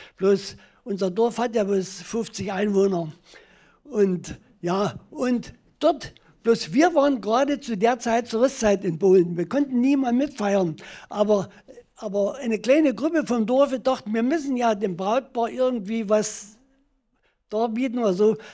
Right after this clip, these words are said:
haben sie gesagt. Und da haben wir einen Schifferklavierspieler in der Nachbarschaft und, und, und da haben sie gesagt, wir werden irgend so ein Hochzeitslied singen.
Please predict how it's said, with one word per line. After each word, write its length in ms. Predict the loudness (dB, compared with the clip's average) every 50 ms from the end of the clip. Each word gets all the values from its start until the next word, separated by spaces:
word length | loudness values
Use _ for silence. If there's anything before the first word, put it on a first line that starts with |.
| -6 -4
haben 140 | -2 -2 0
sie 80 | 2
gesagt. 200 | 0 0 0 -4 -10 _ _ -20 -20 -20 _
Und 160 | -8 -4 -2
da 120 | 0 0 0
haben 100 | 0 0
wir 60 | 0
einen 160 | 0 0 -2
Schifferklavierspieler 1120 | -2 -4 0 2 2 2 2 0 -2 0 -2 -2 -4 -4 -8 -6 -4 -4 -2 -2 -2 -2 -2
in 100 | -4 -4
der 120 | -4 -4
Nachbarschaft 680 | -4 -6 -6 -6 -6 -4 -2 0 0 0 0 -2 -2 -2
und, 180 | -2 -2 -4 -10 -18 -20 -20 -18 _
und, 360 | -8 -8 -8 -8 -14 -20 _ -8
und 260 | -4 -4 0 2 2
da 80 | 2
haben 160 | 2 0 -2 -4
sie 100 | -4 -4
gesagt, 340 | -2 -2 -2 -4 -4 -8 _ _ _
wir 160 | 0 0 2
werden 280 | 2 2 2 2 0 -2
irgend 280 | -2 -2 -2 -2 0 2
so 80 | 2
ein 240 | 2 2 2 -2 -6
Hochzeitslied 800 | -8 -10 -10 -10 -6 -4 -4 -4 -4 -4 -4 -2 -2 -2 -4 -4
singen. 420 | -4 -2 0 0 0 0 -2 -6